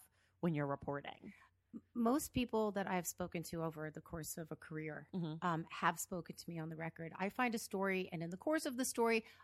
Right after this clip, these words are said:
Speaker 2: I find them, maybe they don't wanna speak to me at first, then they do, and they just stay on the record, and
Speaker 1: Okay.
Speaker 2: that's fine. With, um, To the Bridge, I did have people who wanted to speak with me,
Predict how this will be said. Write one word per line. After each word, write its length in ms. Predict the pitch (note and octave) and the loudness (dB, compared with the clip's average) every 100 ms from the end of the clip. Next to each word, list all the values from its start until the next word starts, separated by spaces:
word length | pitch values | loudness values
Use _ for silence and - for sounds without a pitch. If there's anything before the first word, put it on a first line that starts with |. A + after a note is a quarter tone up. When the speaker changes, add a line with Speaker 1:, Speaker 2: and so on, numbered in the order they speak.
| _ | _
Speaker 2:
I 120 | F#3+ | 0
find 320 | G3 - F#3+ D#3+ | 0 0 -2 -2
them, 340 | G#3 G3+ G3 F#3+ - _ | 0 2 2 0 -6 _
maybe 300 | G3+ F3+ G3+ | 0 2 2
they 100 | A3 | 0
don't 140 | G#3+ G#3+ | 0 2
wanna 140 | G#3 | 0
speak 300 | G3+ - G#3 | -2 -6 -8
to 80 | - | -2
me 80 | G3+ | -2
at 100 | F#3+ | -2
first, 420 | - G3 F#3 - - _ - | -2 0 0 -4 -14 _ -12
then 240 | E3+ F#3+ | -2 0
they 120 | G3 F#3+ | 2 0
do, 380 | F3 F3 E3+ E3+ | 0 2 2 0
and 160 | F3+ E3 | -2 0
they 120 | D#3 | -2
just 260 | D#3 D#3 - | -2 -4 -4
stay 180 | - D#3 | -4 -6
on 100 | D3+ | -8
the 60 | |
record, 280 | - - - - | -10 -12 -14 -6
and 100 | E3 | -2
Speaker 1:
Okay. 100 | D#3+ | -2
Speaker 2:
that's 120 | - | -4
fine. 300 | - - - D#3 - - - _ - | -6 -10 -10 -16 -20 -20 -20 _ -12
With, 500 | G3 F#3+ G#3 G3 - - | -8 2 4 4 0 0
um, 380 | G3 F3+ F3 - - | 4 4 2 -2 -6
To 100 | G#3+ | -2
the 80 | G#3+ | 2
Bridge, 540 | D4 C4+ G3+ F#3+ - _ _ _ _ _ - | 6 4 4 -2 -8 _ _ _ _ _ 2
I 180 | F#3+ F#3+ | 4 2
did 260 | F#3+ A3 | 2 2
have 260 | A#3 G#3+ - | 2 0 -2
people 500 | A3 - B3 A#3 - - | -8 0 2 2 0 -4
who 400 | A#3 A3+ G#3+ G#3 | 0 2 2 -2
wanted 400 | F#3+ F3 F3+ G#3+ - | -2 0 2 0 -2
to 100 | A3 | -4
speak 280 | - G#3 | -4 0
with 140 | G#3+ G#3+ | 0 2
me, 320 | A3+ A3+ | 2 2